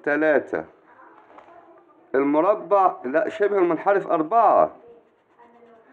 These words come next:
شبه المنحرف أربعة. المربع كام؟ تلاتة.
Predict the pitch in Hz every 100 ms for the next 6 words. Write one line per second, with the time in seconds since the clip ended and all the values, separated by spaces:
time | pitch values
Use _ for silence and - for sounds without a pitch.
0 | 269 294 - - _ _ _ _ _ -
1 | - 196 185 175 156 151 170 185 214 208
2 | - - 165 156 175 165 101 80 - _
3 | _ - - _ _ _ _ _ - _
4 | - - - - - 139 143 143 196 226
5 | 185 156 - 151 151 147 135 - - 143
6 | 143 170 156 - 90